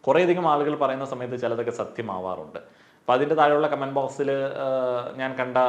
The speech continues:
വേറെ ഒന്ന് രണ്ട് കമന്റ് ഉണ്ട്. "ഞങ്ങളുടെ പാസ്റ്റർ ഇത് പറഞ്ഞിരുന്നു,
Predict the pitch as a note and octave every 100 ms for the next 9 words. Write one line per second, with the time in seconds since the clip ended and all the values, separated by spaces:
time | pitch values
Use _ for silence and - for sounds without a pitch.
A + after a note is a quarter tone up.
0 | A#2 A#2 A#2+ C3 C3 B2+ B2 B2 A#2 A2+
1 | G#2 G#2+ - - - _ _ B2+ C3+ D3+
2 | D3+ D3+ D3+ C3+ C3+ - D3+ B2+ A#2 A2+
3 | G2+ G2+ F#2 E2